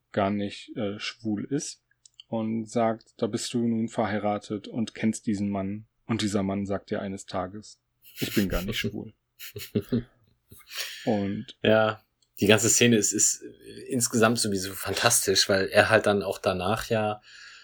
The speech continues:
Speaker 2: ähm, diese ganzen Dinge anführt, äh, k-, quasi das Gespräch eines normalen Outings,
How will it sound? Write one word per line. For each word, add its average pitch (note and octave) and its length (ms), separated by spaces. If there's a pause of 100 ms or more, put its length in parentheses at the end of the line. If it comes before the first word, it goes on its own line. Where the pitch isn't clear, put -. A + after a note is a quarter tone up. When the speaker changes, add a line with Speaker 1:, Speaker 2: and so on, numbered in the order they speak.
(200)
Speaker 2:
ähm, F#2+ 640
diese G2+ 200
ganzen G#2 420
Dinge A2 360
anführt, A#2 720 (520)
äh, G2 400
k-, - 200 (220)
quasi G2+ 600
das - 220
Gespräch - 460
eines G2+ 220
normalen G2+ 280
Outings, A#2 800